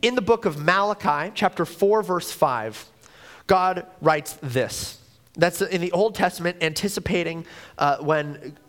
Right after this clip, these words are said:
uh, the Messiah would come. "Behold, I will send you Elijah the prophet before the great and awesome day of the Lord comes." So the Old Testament expectation is that God will send Elijah the prophet before God comes to earth.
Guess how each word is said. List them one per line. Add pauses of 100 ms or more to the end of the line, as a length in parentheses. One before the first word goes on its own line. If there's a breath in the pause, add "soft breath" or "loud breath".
(160)
uh,
the
Messiah
would
come. (380 loud breath)
"Behold, (200 loud breath)
I
will
send
you
Elijah
the
prophet (260 loud breath)
before
the
great
and
awesome
day
of
the
Lord (160)
comes." (160 loud breath)
So
the
Old
Testament
expectation (440 loud breath)
is
that
God
will
send
Elijah
the
prophet (180 loud breath)
before
God
comes (260 loud breath)
to
earth.